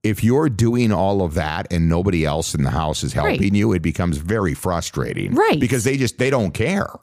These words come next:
Speaker 2: Well, I
Speaker 1: They're,
Speaker 2: don't, I don't
Speaker 1: because,
Speaker 2: know if it's even that
Speaker 1: well,
Speaker 2: they don't
Speaker 1: it's
Speaker 2: care. It's just that their goals aren't aligned with yours.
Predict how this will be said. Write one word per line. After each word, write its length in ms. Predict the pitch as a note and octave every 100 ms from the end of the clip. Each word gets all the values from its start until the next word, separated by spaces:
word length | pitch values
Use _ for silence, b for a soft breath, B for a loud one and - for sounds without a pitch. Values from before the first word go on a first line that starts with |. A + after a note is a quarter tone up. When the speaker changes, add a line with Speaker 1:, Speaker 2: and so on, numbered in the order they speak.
| _ _ _ -
Speaker 2:
Well, 140 | C#4 C#4
I 40 |
Speaker 1:
They're, 80 | -
Speaker 2:
don't, 200 | C#4+ -
I 160 | - -
don't 100 | G4+
Speaker 1:
because, 80 |
Speaker 2:
know 140 | F#4 F#4
if 100 | -
it's 180 | C#4+ D#4+
even 200 | D4+ C#4+
that 80 | D4
Speaker 1:
well, 80 | D4
Speaker 2:
they 60 |
don't 120 | C4
Speaker 1:
it's 80 | A3+
Speaker 2:
care. 180 | E4 G#4
It's 160 | G3 -
just 200 | G#3 -
that 200 | G3+ D#3
their 220 | F#3+ G#3
goals 280 | F#3 F#3+ F#3+
aren't 200 | F#3 F3+
aligned 280 | E3+ C4 C4+
with 180 | C#3 -
yours. 460 | B2 C#3+ - -